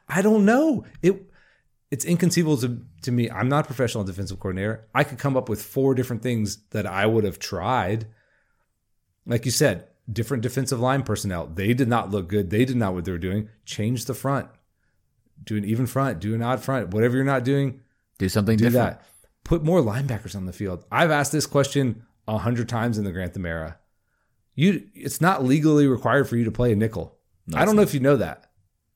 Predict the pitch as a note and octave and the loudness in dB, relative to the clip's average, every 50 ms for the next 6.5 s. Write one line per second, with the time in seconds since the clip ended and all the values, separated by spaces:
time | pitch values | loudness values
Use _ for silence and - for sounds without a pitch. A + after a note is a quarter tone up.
0 | _ _ _ _ - - E2+ G2+ G#2 D3 B2+ A2+ F#2+ A2 G#2 - - G#2 C3 C#3+ | _ _ _ _ -8 -4 -2 -2 0 0 0 2 2 2 2 2 2 2 2 2
1 | G#2 B2+ D3 C#3+ G#2+ F2 F#2 G#2 A2+ C3 G#2+ D2 C#2+ C#2 D2+ D#2+ D#2+ - - E2+ | 4 4 2 2 2 0 2 2 4 4 2 0 -2 -6 -6 -6 -6 -6 -4 -4
2 | - E2 - - - - - - - F2 F#2+ - D#2+ D#2+ - - D#2 D#2+ D#2 - | -2 -2 -4 -6 -8 -10 -10 -6 -4 -4 -2 -2 -4 -4 -6 -6 -6 -6 -6 -6
3 | - - - _ _ _ _ - - F#2 F#2 D#2 G1+ G1+ - - - - _ _ | -10 -16 -20 _ _ _ _ -10 -6 -4 -4 -4 -4 -8 -12 -18 -20 -20 _ _
4 | _ _ _ _ _ - - G#2 A2 F2+ - - - - - - A#2+ B2 A#2 A#2 | _ _ _ _ _ -4 -2 0 0 0 0 -4 -10 -16 -8 -2 2 2 4 4
5 | A#2 C#3 D3 E3+ E3 F3 E3 - D#3+ E3 D#3 D3 C#3+ C#3 C3 C3 - A#2 A2 B2+ | 4 4 4 6 6 6 6 6 6 6 6 6 4 4 4 4 4 4 4 4
6 | A2+ G2+ F#2+ G2+ G#2+ - - - - - | 2 4 2 2 2 0 -2 -6 -10 -14